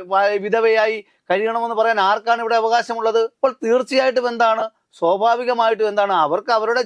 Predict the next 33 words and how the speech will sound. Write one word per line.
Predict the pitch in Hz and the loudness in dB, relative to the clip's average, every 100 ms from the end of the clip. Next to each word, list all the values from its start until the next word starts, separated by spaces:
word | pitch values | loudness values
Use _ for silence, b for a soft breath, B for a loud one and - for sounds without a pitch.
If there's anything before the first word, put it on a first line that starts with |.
| 202 | -4
ജീവിതോപാധി | 208 220 226 214 220 214 | -2 0 2 2 0 0
കണ്ടെത്താം, | 214 208 214 190 | -2 -2 0 0
അല്ലെങ്കിൽ | 170 190 202 | 0 0 0
അവർക്ക് | 196 196 202 | 0 -2 -2
വിനോദത്തിൽ | 196 214 214 220 220 | 2 0 0 2 0
ഏർപ്പെടാം, | 208 220 208 165 b b 180 | 0 0 0 0 b b 0
അതല്ലെങ്കിൽ | 220 226 214 | 2 2 0
അവർക്ക് | 196 202 208 | 0 0 0
ആരുടെയും | 214 220 220 214 | 2 2 0 0
കൂടെ | 220 208 | -2 -2
സഞ്ചരി-, | 208 214 185 175 196 | -2 0 2 2 2
ആർക്കും | 208 226 226 | 0 -4 -4
എന്ത് | 214 | -2
ചെയ്യാൻ | 226 220 | 0 0
കഴിയില്ല, | 226 220 208 202 _ _ _ 175 | 0 0 0 -2 _ _ _ 0
തടയാൻ | 196 233 233 | 2 2 2
നമ്മുടെ | 226 233 214 | 0 0 0
രാജ്യത്ത് | 214 214 220 | 0 0 0
അവകാശമുണ്ട് | 220 233 226 233 233 | 2 0 -2 -2 0
അവർക്ക്, | 233 208 208 156 - | 0 0 -2 -2 -6
അതിനെ | 175 226 226 185 | -4 -4 -4 -6
ഇല്ലാതാക്കാൻ | 190 220 220 214 220 214 | 0 0 0 -2 -2 -2
ആർക്കും | 220 233 233 | -2 -2 -2
കഴിയില്ല. | 247 220 165 117 _ _ _ | -2 -2 -2 -4 _ _ _
അപ്പൊ | 208 240 | 0 0
അതുകൊണ്ട് | 220 254 254 | 0 -4 -4
തന്നെ | 247 233 | -4 -6
ഇത്തരത്തിലുള്ള | 185 240 233 233 226 196 | -4 -4 -2 0 0 2
വാദികളെയൊക്കെ | 185 190 208 214 202 190 175 | 2 0 -2 0 -2 -4 -4
തന്നെ | 185 214 233 _ - 147 | -2 -4 -6 _ -4 -2
അടിയന്തരമായിട്ട് | 170 214 226 233 214 202 190 180 | 0 -2 0 0 2 0 -2 -2
എന്ത് | 175 | 0
ചെയ്യണം? | 175 | 0